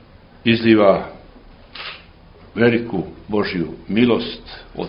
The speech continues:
prestola Božjeg, njegovim molitvama, na cijel naš narod, na cijelu crkvu Božju. On se proslavlja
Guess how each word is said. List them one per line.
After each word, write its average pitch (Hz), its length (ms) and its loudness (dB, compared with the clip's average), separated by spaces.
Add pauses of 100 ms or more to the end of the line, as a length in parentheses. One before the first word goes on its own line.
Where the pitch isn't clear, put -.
prestola 104 440 -2
Božjeg, 117 520 -2 (440)
njegovim 87 320 -6
molitvama, 107 580 -4 (1160)
na 107 500 2 (960)
cijel 107 320 2
naš 98 260 -2
narod, 110 300 2
na 98 200 0
cijelu 98 440 0 (420)
crkvu 90 460 -2
Božju. 90 460 0 (1900)
On 123 140 4
se - 200 0
proslavlja 143 600 4